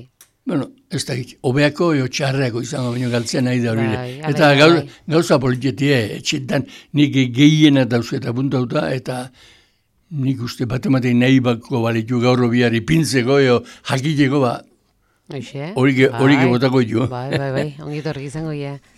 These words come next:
Speaker 1: Ba, hemen beste hau handi hau beti gustatzen zat, eh, Julian Alustiza,
Speaker 2: Bai.
Speaker 1: esaerak eta hitzak.
Speaker 2: Bai.
Speaker 1: Liburua lehengo nezaken duen da oso liburu politie dauke idatzita.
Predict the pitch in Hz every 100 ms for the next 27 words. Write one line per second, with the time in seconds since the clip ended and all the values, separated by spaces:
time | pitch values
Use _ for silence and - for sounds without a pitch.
0 | - 143 127 127 - - 151 160 147 147
1 | 139 135 139 135 135 135 135 131 123 -
2 | 147 143 123 135 135 - _ _ _ -
3 | _ _ - 131 123 120 120 113 113 110
4 | - - _ - - - 127 139 139 123
5 | 127 131 131 107 135 151 - - - 139
6 | - 139 127 135 135 135 117 - 98 -
7 | - _ _ 127 123 117 117 110 107 110
8 | 113 113 107 110 117 113 110 113 107 107
9 | 120 - - 98 104 110 104 107 104 113
10 | 113 107 - 127 104 107 117 135 - 131